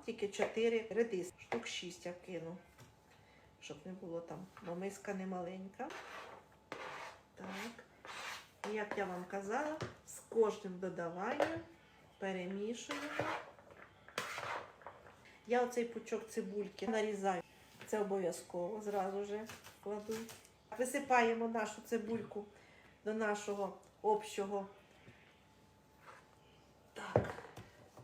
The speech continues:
тазика цього. І тепер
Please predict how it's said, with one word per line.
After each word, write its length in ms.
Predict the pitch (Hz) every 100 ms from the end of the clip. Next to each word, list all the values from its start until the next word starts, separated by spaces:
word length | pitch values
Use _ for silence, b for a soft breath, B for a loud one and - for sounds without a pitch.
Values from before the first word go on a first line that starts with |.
| - B B B B B - - - - - -
тазика 680 | 233 214 208 208 240 - 294 294
цього. 460 | 302 302 294 294 294 B B B B B B B B - - - - -
І 100 | 240 285 302 - - - - B B B B - - - - - - -
тепер 580 | 233 233 247 240 311